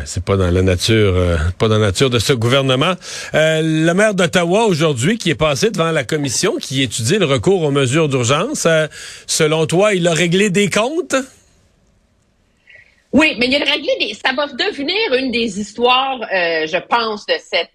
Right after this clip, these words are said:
Speaker 2: euh, commission d'enquête. C'est à quel point, selon le maire d'Ottawa, le gouvernement ontarien était pas là.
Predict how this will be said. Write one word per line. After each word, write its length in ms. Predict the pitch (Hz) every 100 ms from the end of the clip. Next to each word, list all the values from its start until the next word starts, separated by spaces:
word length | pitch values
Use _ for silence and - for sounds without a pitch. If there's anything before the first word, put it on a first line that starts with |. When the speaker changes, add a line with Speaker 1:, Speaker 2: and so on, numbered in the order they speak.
| 185
Speaker 2:
euh, 220 | 160 151
commission 420 | 196 170 170 220 208
d'enquête. 500 | 170 143 214 247 247
C'est 320 | - 214 - _ _ _ _
à 60 | 202
quel 320 | - 311 247
point, 340 | - 285 311 247
selon 220 | 208 196
le 100 | 196 196
maire 160 | 226
d'Ottawa, 440 | 196 185 180 214 214
le 160 | -
gouvernement 460 | 202 208 220 240 302
ontarien 480 | - 175 180 226 247 165
était 400 | 170 - 214 - _ -
pas 180 | 262 202
là. 300 | 165 139